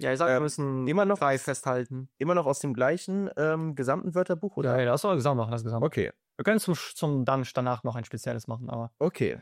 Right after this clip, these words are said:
Speaker 2: willst du wieder einen Countdown machen? Oder willst du einen Count-Up diesmal machen?
Speaker 1: drei Komma fünf, zwei Komma sieben, eins Komma zwei, go.
Speaker 2: Ring. Das nächste Wort ist Ring.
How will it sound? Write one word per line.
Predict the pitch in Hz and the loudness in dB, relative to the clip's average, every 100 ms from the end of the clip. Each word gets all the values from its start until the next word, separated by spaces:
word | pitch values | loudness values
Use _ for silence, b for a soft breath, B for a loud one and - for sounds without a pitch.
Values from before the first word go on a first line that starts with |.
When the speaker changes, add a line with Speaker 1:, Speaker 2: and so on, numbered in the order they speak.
| - | -4
Speaker 2:
willst | 131 131 | -2 0
du | 139 | 2
wieder | 135 | 2
einen | 120 | 2
Countdown | 139 131 123 117 | 2 0 2 2
machen? | 110 87 87 - | 2 -2 -6 -2
Oder | 120 | 2
willst | 120 123 | 2 2
du | |
einen | 117 | -2
Count-Up | - 127 - 107 | 0 -2 -2 -6
diesmal | 101 - 98 | -6 -6 -2
machen? | 98 110 107 | -2 -4 -8
Speaker 1:
drei | 240 156 135 135 139 131 135 _ | -8 -4 0 2 2 0 -4 _
Komma | - 127 | -4 -2
fünf, | 127 - 147 160 165 - _ _ _ _ _ _ - | -2 0 0 0 -2 -12 _ _ _ _ _ _ -10
zwei | - 135 | -2 0
Komma | 131 127 | 0 0
sieben, | 117 127 127 135 135 _ _ _ _ _ _ - | 2 2 2 0 -2 _ _ _ _ _ _ -6
eins | 127 117 | -4 -2
Komma | 131 120 | -2 -4
zwei, | - 123 120 117 - _ _ _ _ _ _ _ - | -2 -2 0 -2 -8 _ _ _ _ _ _ _ -4
go. | - 135 _ _ _ _ _ _ _ _ _ _ _ _ _ _ _ _ _ - | -2 -4 _ _ _ _ _ _ _ _ _ _ _ _ _ _ _ _ _ -4
Speaker 2:
Ring. | 110 113 139 123 92 _ _ _ _ | -2 2 4 4 2 _ _ _ _
Das | - 104 | -12 -2
nächste | 123 131 - 120 | 0 0 2 2
Wort | 113 123 | 2 0
ist | 110 - | -4 -6
Ring. | 107 104 120 113 - | -2 2 2 2 0